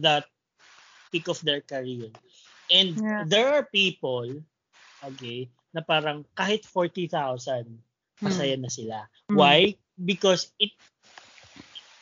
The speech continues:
Speaker 1: um, siguro, siguro, it's not all about the money.
Speaker 2: Yes.
Speaker 1: It's about the passion na
Speaker 2: Mm-hmm.
Speaker 1: nakukuha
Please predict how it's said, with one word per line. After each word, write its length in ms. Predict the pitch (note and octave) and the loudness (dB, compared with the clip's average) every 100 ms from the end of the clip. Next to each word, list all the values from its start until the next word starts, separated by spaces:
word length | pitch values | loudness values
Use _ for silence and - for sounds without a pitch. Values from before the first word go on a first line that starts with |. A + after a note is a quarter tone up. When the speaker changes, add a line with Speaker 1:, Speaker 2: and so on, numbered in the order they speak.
| _ - | _ 0
Speaker 1:
um, 420 | F3 E3+ D#3+ D#3+ | 4 4 2 -2
siguro, 600 | - E3 F#3 G3 F#3+ D#3+ | -6 2 6 6 6 2
siguro, 680 | D#3+ C3+ D3 F3 F3+ C#3+ E3+ _ - - - | 0 -8 -2 0 0 -2 -4 _ -20 -20 -10
it's 240 | E3 - | -10 -6
not 240 | G3 G3 F#3+ | -2 -2 0
all 160 | F3 | 2
about 380 | E3+ D3 C#3 C3 | 2 2 -2 -2
the 100 | C#3 | -4
money. 480 | C3 A#2 A#2 A#2 C3+ _ _ - | -4 -6 -8 -10 -12 _ _ -12
Speaker 2:
Yes. 160 | G3+ F#3+ | -6 2
Speaker 1:
It's 360 | D3 D3 - - - E3 | 2 2 -4 -12 -12 -8
about 580 | D3 D3 D3 D3 C#3+ C3+ _ - | -2 2 4 4 2 -2 _ -8
the 140 | D#3+ | -6
passion 640 | E3 G#3+ C4 - E3 C#3 C#3 | 0 2 2 0 -4 -2 -4
na 180 | C3 B2+ | -8 -10
Speaker 2:
Mm-hmm. 220 | _ - | _ 0
Speaker 1:
nakukuha 520 | F#3 G3 G3+ F#3+ F#3 | 2 2 2 2 2